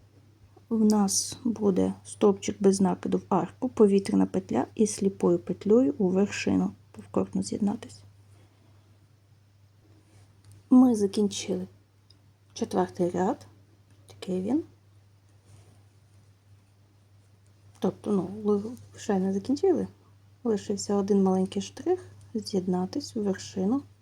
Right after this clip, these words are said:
першого попкорну. Все, тепер офіційно закінчили. Петля підйому. Рельєфний стовпчик без накиду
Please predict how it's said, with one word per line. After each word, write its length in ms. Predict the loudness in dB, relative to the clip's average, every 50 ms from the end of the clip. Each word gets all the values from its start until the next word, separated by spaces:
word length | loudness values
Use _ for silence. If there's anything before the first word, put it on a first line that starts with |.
| _ _ _ _ -20 -20 _ _ _ _ _ _ _ _ _ _ _
першого 500 | -4 -4 -4 -4 -4 -8 -12 -10 -10 -8
попкорну. 520 | -6 -8 -8 -10 -10 -14 -12 -10 -8 -8 -8 -10 -14 -20 _ _ _ _ _ _
Все, 240 | -8 -6 -4 -4 -6 -8 -14 -8 -6
тепер 280 | -6 -2 0 0 0 0
офіційно 360 | 0 -2 -2 0 2 2 0
закінчили. 440 | 0 -4 -6 -8 -8 -6 -8 -8 -10 -12 -18 _ _ _ _ _ _ -20 -20 -20 -20 -20 -20 -20 -20 -20 -20 -20 -20 -20 _ _ _ _
Петля 300 | -4 -4 0 2 2 2
підйому. 560 | 2 0 -2 0 0 2 2 2 0 0 -2 -4 -6 -10 -20 _ _ _ _ -20 -20 -20 -20 _ _ _ _ _ _ _ _ _ _ _ _ _ _ _ _ _ _ _ _
Рельєфний 680 | 2 4 6 6 6 8 8 8 8 8 8 6 6 6
стовпчик 640 | 4 2 6 8 8 8 8 6 2 -4 -4 0 4
без 240 | 6 6 8 8 6
накиду 600 | 4 4 4 2 0 0 -2 -2 0 0 -2 -2